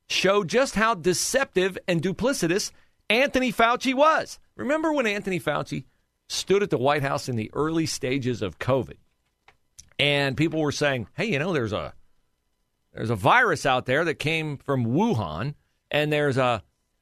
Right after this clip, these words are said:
lab in Wuhan that does research on viruses, coronaviruses." Seems to me like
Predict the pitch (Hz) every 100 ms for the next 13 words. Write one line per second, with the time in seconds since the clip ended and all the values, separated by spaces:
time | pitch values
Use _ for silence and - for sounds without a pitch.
0 | - 120 156 226 240 208 170 156 139 170
1 | 254 139 107 117 147 - _ _ - 135
2 | 143 165 170 165 147 - - _ _ _
3 | _ _ _ _ _ _ _ _ 117 131
4 | 233 247 - 170 170 - - 160 156 147
5 | 123 _ _ _ _ _ _ _ _ -
6 | 98 165 226 165 127 120 127 - 147 139
7 | 254 226 120 98 98 - 151 - _ _
8 | _ _ _ _ _ _ _ - 254 277
9 | 220 247 269 202 190 -